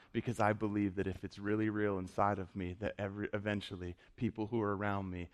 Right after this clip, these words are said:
will see Jesus enough, they'll want him for themselves. And everyone will be amazed, not at me, but at the one who changed me, the one who saved me, the one who showed me his great mercy.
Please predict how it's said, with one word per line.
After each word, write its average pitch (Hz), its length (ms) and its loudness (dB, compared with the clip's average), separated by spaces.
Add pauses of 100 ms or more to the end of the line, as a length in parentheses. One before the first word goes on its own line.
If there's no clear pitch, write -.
(180)
will 101 100 -6
see 104 320 -2
Jesus 95 500 -4
enough, 90 240 -4
they'll 95 160 -2
want 92 220 -4
him 92 140 -6
for 92 160 -8
themselves. 92 680 -10 (1500)
And 95 200 -6
everyone 107 560 -4 (120)
will 95 80 -8
be 95 160 -6
amazed, 95 540 -8 (100)
not 98 240 -8
at 101 160 -14
me, 92 240 -10 (800)
but 98 100 -8
at 95 100 -12
the 101 80 -8
one 92 220 -10
who 95 100 -8
changed 92 480 -10
me, 104 100 -14 (420)
the 107 80 -2
one 95 160 -4
who 98 100 -6
saved 95 400 -4
me, 107 180 -12 (240)
the 113 80 -4
one 95 140 -2
who 92 100 -8
showed 90 300 -6
me 92 140 -8
his 90 180 -12
great 92 240 -8
mercy. 90 400 -14